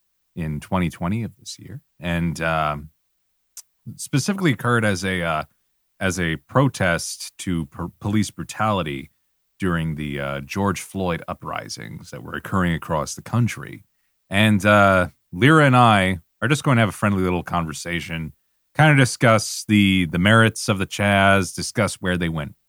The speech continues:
wrong, uh, what, what we can learn from the Chaz and what we can't, you know, and, uh,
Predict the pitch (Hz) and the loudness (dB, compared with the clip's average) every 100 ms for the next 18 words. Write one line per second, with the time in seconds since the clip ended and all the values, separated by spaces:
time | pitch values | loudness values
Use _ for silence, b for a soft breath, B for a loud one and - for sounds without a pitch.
0 | - 92 101 95 92 90 87 _ _ _ | -2 2 4 2 2 -2 -6 _ _ _
1 | 85 87 80 78 82 101 98 92 90 117 | 2 4 4 2 2 0 0 -4 0 2
2 | 107 95 98 87 92 98 - 90 - 95 | 2 -2 -2 0 0 0 -2 -4 -4 -2
3 | 90 87 90 123 131 - - 85 90 - | 0 0 -2 -4 -6 -10 -8 -4 -4 -6
4 | - 82 78 87 76 78 78 85 76 | -8 -6 -4 -4 -6 -10 -10 -8 -6